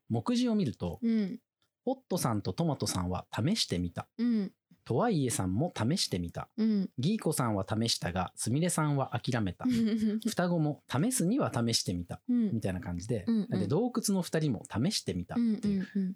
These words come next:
Speaker 1: みんなで試してみるんですよ。
Speaker 2: うんうんうん。
Speaker 1: でね、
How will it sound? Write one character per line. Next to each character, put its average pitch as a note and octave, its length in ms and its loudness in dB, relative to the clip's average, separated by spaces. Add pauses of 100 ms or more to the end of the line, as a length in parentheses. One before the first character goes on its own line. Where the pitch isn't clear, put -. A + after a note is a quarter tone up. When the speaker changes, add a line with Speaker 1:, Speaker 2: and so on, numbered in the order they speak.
Speaker 1:
み F#3 100 2
ん C#4 140 0
な C#4 80 0
で C3+ 100 0
試 E3+ 220 0
し - 100 -6
て - 80 -6
み F2 100 -4
る E2+ 40 -8
ん E2+ 60 -10
で - 40 -14
す - 80 -20
よ。 - 120 -20
Speaker 2:
う A#3+ 60 2
ん A#3 40 4
う A3 40 4
ん F#3+ 440 -2
う G3+ 40 -2
ん。 F#3 100 -2
Speaker 1:
で F#2+ 80 0
ね、 F2 160 -4